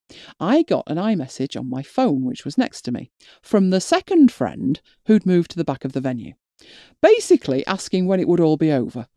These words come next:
but possibly not put as politely as that.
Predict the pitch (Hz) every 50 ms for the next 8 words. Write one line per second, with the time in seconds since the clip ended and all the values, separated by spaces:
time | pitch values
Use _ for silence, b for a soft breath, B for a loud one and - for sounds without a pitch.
0 | _ _ - 262 254 - - - 370 370 - - 415 370 392 370 349 330 339 339
1 | 339 - - - - 339 320 - 339 294 - - - 294 285 269 254 247 233 -
2 | - - 226 208 208 196 185 185 170 151 127 - - - - -